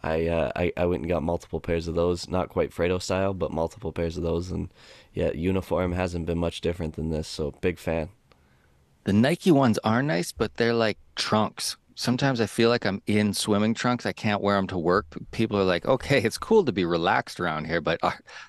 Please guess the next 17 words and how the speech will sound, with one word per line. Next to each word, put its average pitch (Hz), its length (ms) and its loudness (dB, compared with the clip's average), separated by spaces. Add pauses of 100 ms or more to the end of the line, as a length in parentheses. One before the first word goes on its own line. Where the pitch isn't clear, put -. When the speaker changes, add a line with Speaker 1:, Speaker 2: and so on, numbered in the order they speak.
(160)
Speaker 2:
are - 80 -2
you 143 160 4
hitting 190 320 4
the 151 100 4
pool 156 380 4
soon?" 202 400 4 (140)
<laughs> 127 100 -2
You 156 300 6
gotta 156 260 2 (560)
pull 131 200 2
it 139 100 -2
together. 104 400 0
This 110 180 0
is 82 140 -6
an 82 80 -4
office. - 560 0 (420)
Speaker 1:
My, - 120 -4